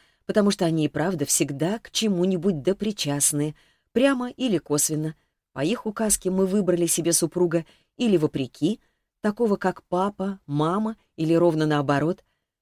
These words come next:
Пошли на эту работу, потому что так хотели родители, или чтобы доказать, что мы сами с усами.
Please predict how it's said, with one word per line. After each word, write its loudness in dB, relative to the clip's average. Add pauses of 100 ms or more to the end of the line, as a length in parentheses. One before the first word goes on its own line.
(140)
Пошли 0
на 4
эту 2
работу, 0
потому -2
что -4
так -6
хотели 2
родители, -2 (220)
или 0
чтобы -2
доказать, -2 (160)
что -4
мы -4
сами 0
с 2
усами. 0